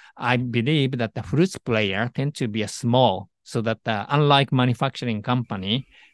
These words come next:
uh, we are not the luxurious in terms of the headcounts, so that, uh, how you deal with the, um, you know, because what we need is to distribute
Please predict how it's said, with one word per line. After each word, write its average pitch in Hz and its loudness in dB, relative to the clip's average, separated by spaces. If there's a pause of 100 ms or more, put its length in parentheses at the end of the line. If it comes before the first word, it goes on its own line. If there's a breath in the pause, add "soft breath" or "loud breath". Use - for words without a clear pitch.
(100)
uh, 120 -2
we 135 -2
are 123 0
not 120 -2
the 120 -2
luxurious 113 0
in 107 0
terms 117 -2
of 101 -8
the 101 -10
headcounts, 120 -2 (240 soft breath)
so - -4
that, 117 0
uh, 113 0
how 170 2
you 190 6
deal 123 2
with 110 -8
the, 107 -2
um, 98 -4
you 101 -8
know, 110 -8
because 127 -2 (480 soft breath)
what 185 2
we 147 4
need 123 4
is 104 -4
to 104 -8
distribute 107 -4